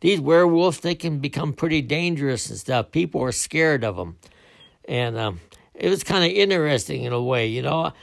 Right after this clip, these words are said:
I don't hear so much about that in the Midwest where we are, but,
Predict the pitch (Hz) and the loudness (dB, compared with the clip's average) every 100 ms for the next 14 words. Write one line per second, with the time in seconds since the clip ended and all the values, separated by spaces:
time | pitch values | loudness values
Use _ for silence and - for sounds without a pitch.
0 | - 170 175 139 175 - 156 170 160 135 | -8 -2 0 2 2 0 0 -2 -4 -2
1 | 156 147 160 165 160 143 143 160 135 139 | 0 2 0 0 0 -2 2 2 2 2
2 | 165 139 139 131 127 131 131 135 139 120 | 2 0 -4 -4 -2 -2 0 0 0 -2
3 | 113 | -8